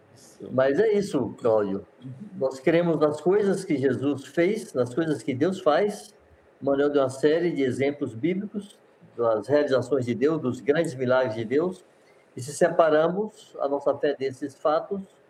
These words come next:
ela fica sem, sem o seu suporte. Depois, a fé na pessoa de Jesus.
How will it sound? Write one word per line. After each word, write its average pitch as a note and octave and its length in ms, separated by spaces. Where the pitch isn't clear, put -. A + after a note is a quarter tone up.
ela C3+ 220
fica C#3+ 440
sem, C#3 280
sem C#3 180
o B2 60
seu C#3 220
suporte. B2 720
Depois, D3+ 380
a F#3+ 60
fé F3+ 200
na F3+ 160
pessoa G#3 840
de B2+ 200
Jesus. C3 520